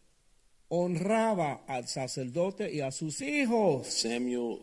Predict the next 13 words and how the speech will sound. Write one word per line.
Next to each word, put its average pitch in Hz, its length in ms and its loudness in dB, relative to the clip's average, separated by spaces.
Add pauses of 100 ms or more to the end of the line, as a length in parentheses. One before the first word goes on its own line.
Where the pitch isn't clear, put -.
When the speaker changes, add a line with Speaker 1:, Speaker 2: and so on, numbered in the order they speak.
Speaker 2:
served 123 760 -2 (420)
the 95 140 -12 (140)
prophet 185 440 0
Speaker 1:
Amén. 131 140 -2
Speaker 2:
and 123 100 -2
his 95 160 -2
sons. - 380 -10 (260)
Speaker 1:
Los 170 460 -2
respetaba. 175 1160 -2
Speaker 2:
He 110 80 2
respected 101 580 -2
them. - 120 -16 (1300)
Speaker 1:
Recibió 196 920 2